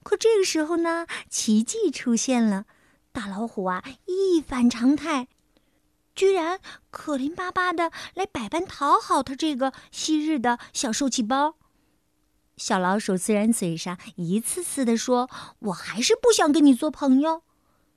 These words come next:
可心里呢，其实啊，已经一点儿一点儿地原谅了这个大老虎。因为呀，他分明感受到了大老虎的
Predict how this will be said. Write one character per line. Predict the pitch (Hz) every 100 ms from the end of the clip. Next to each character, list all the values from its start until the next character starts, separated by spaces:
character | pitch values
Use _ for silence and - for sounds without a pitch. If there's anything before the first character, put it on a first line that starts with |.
| _ -
可 | -
心 | 220 254 254
里 | 220
呢， | 202 220 233 311 -
其 | - 208
实 | 208 196 185
啊， | 185 170 - -
已 | 208
经 | 190 254 -
一 | 330
点 | 302 262 226
儿 |
一 | 240
点 | 247 240
儿 | 214
地 | 202 233 247 - _
原 | 233 214 247
谅 | 381 440 349
了 | 262 - - -
这 | 277
个 | 254
大 | 254 220
老 | 220 190 240
虎。 | - 196 185 202 - - _ _ _ _ _ _
因 | 254 254
为 | 226
呀， | 220 190 - _ -
他 | 226
分 | 254
明 | 226 220
感 | 247 180
受 | 180 415 453
到 | 277
了 | 226 208 - - _ _
大 | 277 208
老 | 175 214
虎 | 233 - 170
的 | 185 196